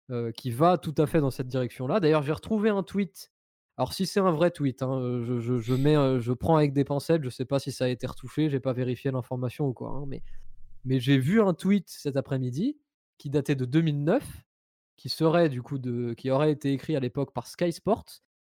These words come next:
qui mentionnait le fait que, euh, Florentino Pérez, déjà à l'époque,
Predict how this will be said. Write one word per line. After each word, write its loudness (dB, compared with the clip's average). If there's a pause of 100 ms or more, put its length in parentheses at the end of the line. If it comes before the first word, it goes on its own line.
(240)
qui -6
mentionnait 0
le 2
fait 4
que, 4 (380)
euh, -4
Florentino 0
Pérez, 0
déjà 2
à 4
l'époque, 0